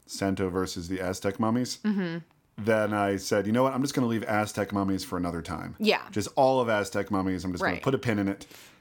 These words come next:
Speaker 1: And folks, we're just gonna focus on Egyptian mummies.
Speaker 2: Yeah. Because we're focusing on ancient Egyptian mummies, I found it interesting to learn that ancient Egyptian mummification came about
Speaker 1: Mm-hmm.
Speaker 2: because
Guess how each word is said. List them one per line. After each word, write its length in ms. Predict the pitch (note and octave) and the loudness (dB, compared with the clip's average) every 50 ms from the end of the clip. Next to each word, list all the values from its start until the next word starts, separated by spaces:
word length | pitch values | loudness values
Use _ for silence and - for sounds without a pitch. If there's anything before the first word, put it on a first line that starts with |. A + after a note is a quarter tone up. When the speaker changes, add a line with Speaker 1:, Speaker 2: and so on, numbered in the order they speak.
| _ _ _ _ - | _ _ _ _ -2
Speaker 1:
And 240 | G2+ G2 F#2+ F#2+ F#2+ | 0 0 0 2 2
folks, 240 | - E3 D3+ - - | 4 2 2 2 2
we're 120 | D3+ D#3 | 0 2
just 160 | D3 C#3 - | 2 0 0
gonna 220 | - A#2+ A2+ A2 G#2 | 0 2 2 0 0
focus 440 | - - A2+ G#2 G2 G#2 F#2+ - - | 0 0 0 0 2 0 -2 0 0
on 200 | G2 F#2 F2+ F2+ | 0 0 0 -2
Egyptian 420 | G2+ G2+ E2+ F#2 D#2+ - - - | -4 -6 -6 -6 -6 -6 -6 -6
mummies. 260 | - - - - F3 F#3 | -8 -8 -8 -8 -2 0
Speaker 2:
Yeah. 180 | F3+ - - - - _ | 0 0 0 -4 -10 _
Because 340 | G#3+ A#3 C4+ - C#4+ F#4+ F#4+ F#4+ | 2 2 4 4 2 2 2 2
we're 80 | F#4+ | 0
focusing 480 | - - D#4 - - B3+ - C4+ A#3 A3 | 2 2 0 0 0 0 0 0 2 2
on 80 | G3+ | 2
ancient 300 | F#3 F#3+ F#3 - F#3+ F3+ F3+ | 0 0 -2 -2 -2 -2 -2
Egyptian 420 | E3 - F3+ E3+ - - F#3+ F3+ | 0 0 0 0 0 0 0 2
mummies, 380 | F3+ E3+ F3 F3 F3 E3+ E3+ - - - - - - _ - | 2 2 2 0 0 -2 -4 -6 -8 -12 -16 -18 2 _ 6
I 140 | A3+ C#4 | 6 6
found 260 | C#4+ - C#4+ C#4+ C#4 C4 | 4 2 0 0 0 0
it 80 | - - | -2 -2
interesting 460 | G#3+ A3 A3 B3 A#3 - A#3+ G#3+ G#3 | -2 0 0 0 0 0 -2 -2 -2
to 120 | - A3 G3+ | 0 0 2
learn 340 | F#3+ F#3 F3+ F3+ F#3 F#3 F3+ | 2 2 2 2 0 0 0
that 500 | - F3+ F3 E3 C#3+ - - - - - - - - - _ _ _ _ _ _ - | 2 2 4 4 2 0 -2 -4 -6 -6 -6 -12 -20 -20 _ _ _ _ _ _ 2
ancient 260 | C#4+ D4 - F#4+ G4 | 2 4 2 2 2
Egyptian 420 | F4+ A3 A#3+ A#3+ A#3+ - C4+ A#3+ | 2 2 2 0 0 2 2 2
mummification 840 | A3 G#3 G3+ F#3+ - A3 G#3+ - G3+ F#3+ F#3 - G#3 F#3 F3+ F3+ F3 | 2 2 0 0 -2 -4 -2 0 0 0 2 0 0 0 0 -2 -2
came 300 | - - A3 G#3+ G#3 G3 | -2 -2 0 2 2 2
about 440 | F3+ F3 E3+ E3 F3+ A3 B3+ A#3+ | 4 4 4 6 6 4 2 0
Speaker 1:
Mm-hmm. 220 | F#3+ G3 G3 G#2+ A2+ - - _ | -2 -2 -2 -2 -4 -6 -4 _
Speaker 2:
because 880 | - A#3+ A#3 A#3+ - - - G#4+ A4 E4 A#3+ A3+ A3 A3 A3 - - | 2 2 2 0 -2 2 4 4 6 6 4 2 2 0 0 -4 -4